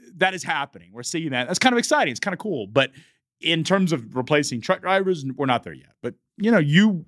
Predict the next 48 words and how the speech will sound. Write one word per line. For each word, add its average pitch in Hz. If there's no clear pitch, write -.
very 160
well 151
in 135
the 135
next 135
couple 123
of 117
years 147
could 123
be 113
receiving 113
a 107
delivery 117
by 101
an 101
automated 117
vehicle 110
that -
shows 151
up 131
at 123
your 107
house, 117
uh, 101
that 110
does 113
a 110
neighborhood 110
delivery 101
that 104
doesn't 117
have 107
a 92
human. 95
That 135
is 120
very 147
likely 113
to 95
happen, 95
and 104
consumers 113
will, 98
will 104
experience 113
that 104
well 107
before 101